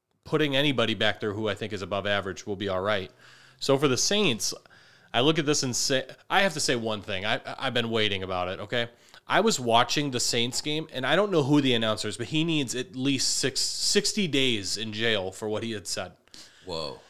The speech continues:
Speaker 1: Sixty, I'm calling for it right now. Judges that listen to our show, put him in trial.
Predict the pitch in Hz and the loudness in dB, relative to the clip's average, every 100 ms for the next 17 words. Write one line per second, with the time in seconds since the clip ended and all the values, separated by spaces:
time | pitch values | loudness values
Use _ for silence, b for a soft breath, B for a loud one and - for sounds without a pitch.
0 | - - - 226 240 226 - 143 180 190 | -6 0 4 4 4 2 2 6 6 8
1 | 170 151 127 110 107 104 113 110 104 98 | 8 8 6 2 0 2 2 2 0 0
2 | 135 131 147 175 - 147 127 135 147 143 | 2 2 2 0 2 0 0 -2 0 0
3 | 131 - 143 160 - - 156 170 151 127 | 2 2 2 0 -4 2 4 4 0 0
4 | 120 98 95 | 2 2 -2